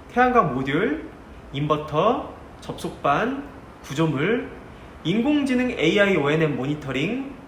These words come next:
통합 관제 시스템 등 기타 태양광 발전소 시공 및 운영과 관련된 모든 기자재들을 저렴한 가격에 상설 판매하고 있습니다.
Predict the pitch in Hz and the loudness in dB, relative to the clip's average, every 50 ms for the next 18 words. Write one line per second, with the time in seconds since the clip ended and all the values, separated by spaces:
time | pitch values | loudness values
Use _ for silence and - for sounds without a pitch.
0 | - _ _ - - - 320 330 339 330 - - 156 156 156 165 160 160 - 233 | -20 _ _ -10 0 4 8 8 8 6 4 0 0 0 2 0 -2 -2 -2 -6
1 | 233 - - - 131 123 120 170 208 208 160 - - - - - - - - - | -6 -6 -6 -8 -6 -4 -4 -4 -4 -4 -6 -10 -12 -16 -20 -20 -20 -20 -18 -18
2 | - - - - - - - - 240 240 - 285 285 285 302 339 339 330 330 320 | -18 -18 -18 -18 -18 -16 -10 -6 -4 0 2 2 4 6 6 6 6 8 6 6
3 | 320 320 160 147 160 - - 233 226 226 220 - - 277 302 294 277 262 254 247 | 6 4 2 2 2 2 2 0 0 0 -2 -4 -4 -2 -2 0 0 0 -2 -2
4 | 254 - - 147 160 175 196 190 196 190 160 156 147 151 156 156 156 165 156 131 | -4 -6 -4 -2 -2 -2 0 0 0 0 0 0 0 0 0 0 0 -2 -2 -4
5 | 120 120 143 151 175 165 - - 143 131 120 - - 123 - - 117 - - 196 | -4 -4 -4 -2 -2 -4 -4 -4 -2 -2 -2 -2 -2 -4 -6 -6 -4 -4 -4 -4
6 | 160 - - - - - - - - 139 151 156 156 147 143 131 127 123 127 123 | -6 -10 -12 -18 -18 -18 -12 -6 -2 0 0 0 0 0 -2 -4 -6 -6 -6 -8
7 | 127 135 - 202 220 214 214 214 202 - 220 220 226 226 214 196 147 127 - - | -8 -8 -8 -8 -6 -6 -6 -6 -6 -8 -8 -8 -6 -6 -6 -6 -8 -10 -10 -12
8 | - 123 - - - | -12 -14 -14 -16 -16